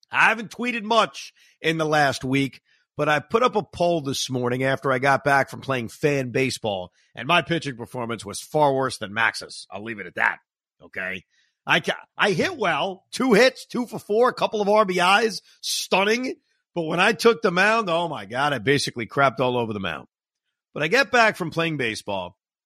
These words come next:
and I put up a very innocent poll. And it was a snap poll, you know, one of those polls that's only up for a couple of hours. And it was, I'll tell you exactly how I wrote it. "Met fans, we are playing a huge game today, and Max Scherzer, who has come up small in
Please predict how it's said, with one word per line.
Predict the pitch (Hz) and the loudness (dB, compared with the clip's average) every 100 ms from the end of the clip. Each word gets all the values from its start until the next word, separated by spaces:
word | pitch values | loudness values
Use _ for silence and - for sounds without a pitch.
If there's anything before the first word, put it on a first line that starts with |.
| _ - | _ -6
and | 120 | -2
I | 135 | 0
put | - 190 | 0 -2
up | 160 | -2
a | 135 | 0
very | 180 226 185 | 4 4 4
innocent | 175 - 131 - | 0 -2 -6 -8
poll. | 85 62 _ _ _ _ _ _ _ _ _ _ - | -10 -12 _ _ _ _ _ _ _ _ _ _ -6
And | 139 | -2
it | 151 | 0
was | 143 | -2
a | 117 | -4
snap | - 185 185 - - | -6 0 -2 -2 -10
poll, | 104 73 - | -12 -12 -8
you | |
know, | 123 | -4
one | 143 | 0
of | 156 | 2
those | 147 - | 0 0
polls | 143 143 123 | 0 0 0
that's | - | -4
only | 135 135 | -4 -2
up | 131 - | -4 -4
for | 123 | -8
a | |
couple | 135 120 120 | -6 -4 0
of | 123 | 4
hours. | 123 123 123 - _ _ _ _ _ | 4 2 -2 -8 _ _ _ _ _
And | 147 156 | 0 2
it | |
was, | 156 156 127 - | 4 2 0 -6
I'll | 113 | -8
tell | - 147 | -4 -4
you | |
exactly | 110 120 143 170 160 | -2 0 0 2 2
how | 170 | 4
I | |
wrote | 190 151 87 | 4 2 0
it. | - _ _ _ - | -8 _ _ _ -14
"Met | 104 156 214 | -2 0 0
fans, | - 175 175 190 180 - - _ _ _ _ _ | 2 4 4 0 -4 -8 -12 _ _ _ _ _
we | 104 170 | -2 2
are | 165 | 2
playing | - 175 156 | 4 2 2
a | 139 | -2
huge | - 202 190 170 | -2 -2 0 2
game | 190 185 | 2 2
today, | 147 131 95 85 90 _ _ _ | 0 0 0 -4 -12 _ _ _
and | 117 120 113 | -6 -6 -2
Max | 135 185 - | 2 2 0
Scherzer, | - 202 190 123 123 | -4 -2 -2 -2 -2
who | 117 117 | -2 -2
has | 110 | -2
come | 160 165 | 0 0
up | - | 0
small | - 151 147 | -2 2 2
in | 135 | 0